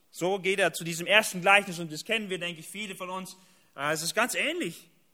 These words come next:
Da, dieser Seemann geht hinaus, streut das Wort hinaus,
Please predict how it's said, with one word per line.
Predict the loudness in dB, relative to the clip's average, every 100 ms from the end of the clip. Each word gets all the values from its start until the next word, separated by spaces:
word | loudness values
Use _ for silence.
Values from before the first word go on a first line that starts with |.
| _ _ _ -2
Da, | 4 6 4 2
dieser | -4 -4
Seemann | 0 2 4 2
geht | 0 -4
hinaus, | 0 2 2 0
streut | -2 -6 -4 -4 -4
das | -8 -4
Wort | -4 -4
hinaus, | -6 -4 -2 0 -2 -4